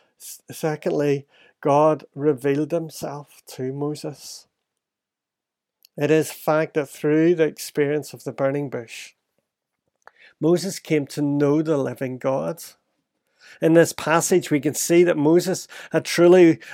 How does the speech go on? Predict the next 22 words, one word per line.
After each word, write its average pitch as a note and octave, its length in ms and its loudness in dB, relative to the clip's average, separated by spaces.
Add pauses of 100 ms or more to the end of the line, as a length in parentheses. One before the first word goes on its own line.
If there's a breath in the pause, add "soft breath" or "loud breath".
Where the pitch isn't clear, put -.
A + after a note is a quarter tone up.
one-to-one D#3 840 4
contact - 760 -6
with - 160 -14
God. E3 360 -8 (1000)
It F3 160 2
was E3 180 0
in E3+ 180 4
this E3 180 2
sense F3 380 -2
that D#3 120 -2
Moses D#3+ 480 -2
met D#3 400 -2
God. D3+ 540 -2 (640 loud breath)
He F3 180 6
was F3 380 4
a E3 120 -2
man D#3 600 0 (240 loud breath)
experiencing D#3+ 960 0
the C3+ 80 -4
presence D3+ 760 -6
of C3 200 -8
God. C#3 400 -4